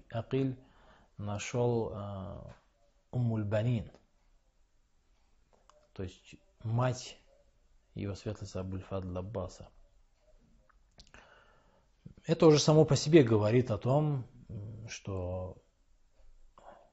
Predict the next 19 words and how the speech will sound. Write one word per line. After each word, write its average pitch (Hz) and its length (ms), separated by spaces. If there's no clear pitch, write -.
то - 80
есть, 190 140
а, - 200
а, 113 280
уже 123 160
само 127 240
по 120 140
себе 143 240
говорит 120 420
о 101 100
качествах 107 640
и 98 60
достоинствах, 101 680
э, - 460
его 110 200
светлости - 400
Абуль-Фадл 101 580
Аббаса. 98 540
Но, 165 400